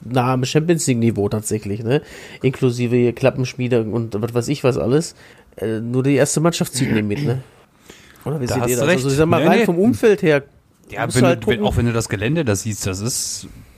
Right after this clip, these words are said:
Speaker 2: bombastisch, was die sich da hochgezogen haben.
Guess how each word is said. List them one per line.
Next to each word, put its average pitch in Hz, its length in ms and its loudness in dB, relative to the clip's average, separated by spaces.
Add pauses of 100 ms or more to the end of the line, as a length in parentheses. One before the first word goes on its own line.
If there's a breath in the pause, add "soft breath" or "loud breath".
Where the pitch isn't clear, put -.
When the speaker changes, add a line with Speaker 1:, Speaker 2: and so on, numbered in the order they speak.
(120)
Speaker 2:
bombastisch, 92 680 -4 (160)
was 101 140 -6
die 101 80 -4
sich 95 120 -4
da 101 80 -4
hochgezogen 90 520 -2
haben. 90 280 0